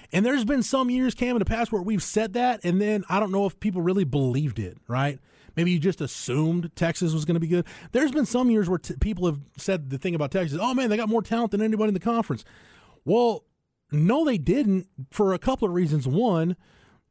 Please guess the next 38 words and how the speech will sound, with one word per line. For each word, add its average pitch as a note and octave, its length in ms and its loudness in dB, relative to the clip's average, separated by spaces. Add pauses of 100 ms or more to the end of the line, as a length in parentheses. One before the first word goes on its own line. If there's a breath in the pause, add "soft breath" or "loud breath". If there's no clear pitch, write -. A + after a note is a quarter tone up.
(240)
the D#3+ 200 2
evalu-, E3 420 0
there F3 120 4
were D#3+ 120 2
evaluation D#3+ 800 0
misses E3 400 -2
where C#3+ 240 0
the, C3 320 -2
the C3 160 -2
recruiting D3+ 500 -2
ranking C#3+ 320 -2
was B2 160 -2
never D#3 280 0
going D3+ 220 0
to A#2+ 120 -8
add C#3 220 -2
up D3+ 180 -2
to - 100 -10
what C#3 140 -6
the A#2 80 -10
talent C#3+ 320 -2
became B2+ 300 0
on A#2 100 0
campus. G3 460 -2 (240 loud breath)
And B2+ 160 -6
two, A#3+ 260 0 (320 loud breath)
look D3+ 260 -2
at G3+ 60 0
the G#3 140 -2
N G#3 80 2
F F#3 100 0
L G3+ 100 2
draft E3 360 0
for E3 60 -6
the C#3 60 -2
last C3+ 280 -2
decade B2 340 0
plus. D#2 460 -4